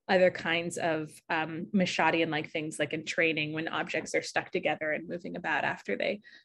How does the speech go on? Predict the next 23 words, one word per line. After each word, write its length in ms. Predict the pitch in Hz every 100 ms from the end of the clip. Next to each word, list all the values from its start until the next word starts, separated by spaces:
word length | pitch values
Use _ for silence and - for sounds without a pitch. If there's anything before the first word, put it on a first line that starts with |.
| -
come 160 | 208
in 100 | 170
contact 440 | 175 151 - 135 -
and 120 | -
so 140 | -
forth. 300 | - - - - _ _ _ _ _ - -
So 120 | 233
that's 180 | 247 247
another 380 | 254 233 233 247
kind 280 | - 220
of 80 | 208
causality 760 | - 185 185 175 175 214 349 - - - _ -
that 220 | 214 -
infants 400 | 240 240 233 233
have 260 | - 185 170
very, 300 | 175 175 180
very 300 | 170 165 165
young. 340 | 156 160 339 - _ - - - - -
Um, 280 | 214 208 214 254
and 120 | 254
the 60 |
question 540 | 277 - 359 - 359 240
is, 360 | 190 185 208